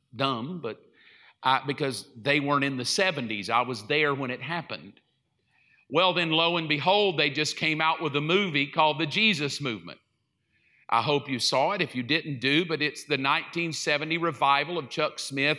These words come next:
that broke out in, in, uh, California and spread like wildfire all over the nation. So I had shared that with them, nobody else. People can think you're strange.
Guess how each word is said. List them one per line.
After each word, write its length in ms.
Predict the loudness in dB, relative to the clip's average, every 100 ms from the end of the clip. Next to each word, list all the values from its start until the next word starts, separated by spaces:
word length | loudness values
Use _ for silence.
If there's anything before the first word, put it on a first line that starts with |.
| -4 -18 -2
that 220 | -2 -2 -2
broke 400 | 4 4 4 2
out 360 | 4 2 2
in, 300 | 0 0 -2 -8 -18 -18 -16 -2
in, 340 | 2 2 0
uh, 300 | 0 0 0 0
California 720 | 2 2 0 0 0 0 -2
and 180 | -2
spread 440 | -4 -4 0 0 4
like 260 | 4 4
wildfire 880 | 4 6 6 2 0 0 2 4 2
all 400 | 2 2 2 2
over 160 | 0 0
the 140 | -2
nation. 560 | 0 0 0 -4 -8 -16 _ _ -20 -10
So 200 | -2 4
I 140 | 4
had 180 | 4 0
shared 500 | 0 2 4 4 4
that 220 | 0 -2
with 140 | -6 0
them, 320 | 2 2 0
nobody 540 | 0 2 2 0 -2
else. 460 | -4 -4 -6 -12 -14 -10
People 240 | -10 -8
can 180 | -10 -10
think 280 | -6 -8 -8
you're 100 | -10
strange. 720 | -10 -10 -8 -8 -12 -14 -18